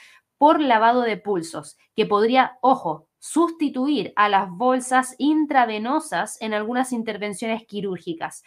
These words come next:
Sonoma dijo que este tratamiento va a estar disponible en Europa este año y en el año dos mil veinticuatro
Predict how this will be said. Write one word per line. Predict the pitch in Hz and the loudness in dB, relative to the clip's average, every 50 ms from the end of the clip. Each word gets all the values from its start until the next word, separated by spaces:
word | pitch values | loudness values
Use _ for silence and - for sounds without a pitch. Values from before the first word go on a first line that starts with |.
| - - - - _ | -20 -20 -20 -20 _
Sonoma | - - 233 233 254 277 277 269 | -8 -4 -2 0 2 2 2 2
dijo | 254 277 285 269 277 269 | 2 2 0 -2 -2 -2
que | - 233 | -2 -4
este | 247 247 254 240 | -6 -4 -4 -6
tratamiento | 240 220 214 214 208 220 233 233 226 233 | -4 -4 -4 -4 -4 -4 -6 -6 -2 0
va | 214 214 | 0 0
a | - | 0
estar | - 220 202 202 | 0 -2 -2 -2
disponible | 214 - - 214 214 220 220 220 220 220 - - | -4 -8 -6 -6 -6 -6 -6 -6 -6 -6 -6 -6
en | 196 190 | -6 -6
Europa | 196 196 190 190 190 185 | -4 -4 -4 -6 -6 -6
este | 175 - - 220 | -8 -8 -2 2
año | 233 294 359 320 254 202 226 - - - - - - _ | 2 4 4 2 0 -2 -2 -4 -6 -10 -20 -20 -18 _
y | 196 233 | 0 2
en | 269 285 | 4 4
el | 330 320 311 | 4 4 4
año | 302 302 311 302 294 294 302 302 302 302 302 294 - - _ | 2 2 2 0 0 0 0 2 2 2 2 0 0 -4 _
dos | - 190 185 226 233 240 | -14 -6 -4 -4 -2 0
mil | 254 262 247 | 0 -2 -2
veinticuatro | 247 233 220 220 220 214 - 285 330 311 - - 196 202 247 294 | -2 -6 -6 -6 -8 -2 2 4 4 4 2 0 -2 -2 -2 -2